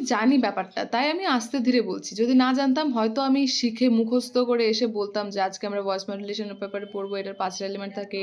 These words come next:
এই হয়েছে, ওই হয়েছে, ওই হয়েছে। তুমি কিছু বুঝতে পারতে পারলে? আমিও নার্ভাস, তুমিও কনফিউজড, তাই তো?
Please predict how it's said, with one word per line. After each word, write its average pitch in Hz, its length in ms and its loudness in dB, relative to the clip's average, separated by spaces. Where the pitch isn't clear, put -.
এই 185 180 -2
হয়েছে, 196 340 -6
ওই 190 200 -4
হয়েছে, 202 260 -8
ওই 196 180 -6
হয়েছে। 202 220 -6
তুমি 202 180 -6
কিছু 220 200 -4
বুঝতে 220 280 -2
পারতে 233 240 0
পারলে? 285 220 0
আমিও 220 300 4
নার্ভাস, 294 500 2
তুমিও 202 300 -2
কনফিউজড, 214 600 0
তাই 349 260 -2
তো? 196 100 -4